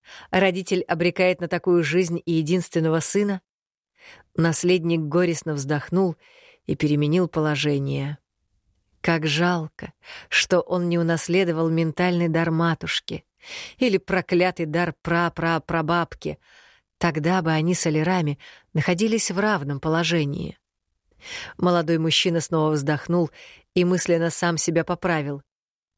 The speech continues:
Унаследуй он, Нейтан, некромагию, и Алирами никогда не стала бы его невестой. Два тёмных мага на престоле — такого король ни за что не допустил бы.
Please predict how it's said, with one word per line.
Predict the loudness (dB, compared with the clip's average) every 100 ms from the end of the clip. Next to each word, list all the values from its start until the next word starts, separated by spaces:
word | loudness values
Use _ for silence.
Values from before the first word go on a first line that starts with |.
| _
Унаследуй | -2 0 0 0 2 0 0
он, | -2 0 2
Нейтан, | 2 0 0 0
некромагию, | 0 0 0 0 0 0 2 0 -2 -20 -8
и | 0 0 0
Алирами | -2 -2 -2 -2 -2
никогда | -4 -2 -2 0
не | 0
стала | 0 0 0
бы | 2
его | 2 2
невестой. | 0 0 0 0 -4 -6 _ _ _ -20 -16 -4
Два | 0 0 0
тёмных | -2 -2 -2 0
мага | 0 0 -2
на | -2
престоле — | -2 -2 2 2 0 _ _ _ _ -4
такого | -4 -2 0 0 0
король | -2 0 2 0 -2 _ _ -4
ни | 0 2
за | 2 0
что | 0 -2
не | 0
допустил | -2 -2 -2 -4 -2 -2
бы. | -2 -4